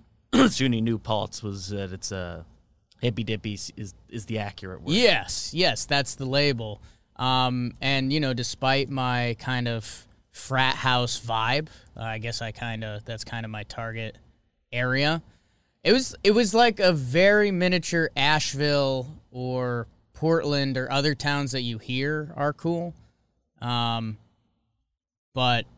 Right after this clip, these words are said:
Speaker 2: yeah, uh, it's, it's cool. It, like, we would, we plan on going back. Um, so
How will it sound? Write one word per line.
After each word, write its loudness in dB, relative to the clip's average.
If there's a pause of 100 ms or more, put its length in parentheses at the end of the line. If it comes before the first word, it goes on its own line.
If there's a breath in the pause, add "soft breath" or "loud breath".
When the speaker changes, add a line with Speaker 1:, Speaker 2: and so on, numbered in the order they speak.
(200)
Speaker 2:
yeah, 2 (880)
uh, -2
it's, 0
it's 2
cool. 4
It, 4 (120)
like, 2
we 4
would, 2 (160)
we 2
plan 2
on 4
going 0
back. -12 (720)
Um, -6
so -4